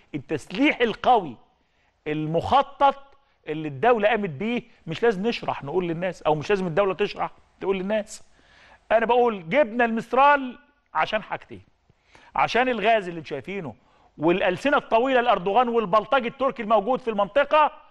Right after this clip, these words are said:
وعشان الحوثي أيضا. أنا عندي بشكل واضح الحوثي اللي هو إيران بتدعمه وتركيا، موجودين، واحد بي-، عايز يهدد الملاحة في القناة السويس،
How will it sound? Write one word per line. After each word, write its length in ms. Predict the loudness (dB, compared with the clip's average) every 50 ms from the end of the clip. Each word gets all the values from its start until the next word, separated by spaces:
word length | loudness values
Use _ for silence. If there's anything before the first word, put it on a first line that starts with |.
| _ _ _ _ _ _
وعشان 540 | 0 2 2 4 2 2 2 0 0 0 0
الحوثي 680 | -4 -8 -8 0 2 2 2 2 0 -2 -6 0 2 2
أيضا. 260 | 2 2 -2 -6 -6 -2 0
أنا 140 | 2 4 4
عندي 580 | 4 4 4 2 0 0 -2 -6 -6 -8 -8 _ _ _ _ _ _ _ _
بشكل 320 | -6 -4 -4 -4 0 2 4
واضح 400 | 4 4 4 2 -4 -14 -18 _ _ _ _ _ _ _ _ _ -4
الحوثي 440 | 0 2 4 2 2 2 0 -6 -4
اللي 140 | 0 0
هو 140 | 4 4 4
إيران 260 | 2 2 0 0 0
بتدعمه 520 | 0 -2 0 2 2 2 2 2 0 -2 -4 -8 _ _ _ _
وتركيا، 600 | -8 -8 -4 -4 -4 -4 0 0 2 2 0 -2 -6 -16 _ _ _ _ _ _ _ _
موجودين، 640 | -2 -2 0 0 0 0 2 2 2 0 -2 -6 -12 -20 _ _
واحد 380 | 2 2 2 2 0 -4 -4 -4
بي-، 80 | -2 0
عايز 320 | 2 2 0 0 -2 -2
يهدد 240 | -4 -4 -2 -4 -8
الملاحة 380 | -6 -2 0 0 0 0 -4
في 260 | -6 -6 -12 -10 -8 -8
القناة 300 | -8 -6 -6 -4 -6 -4
السويس، 440 | -4 -2 0 0 0 0 -2 -6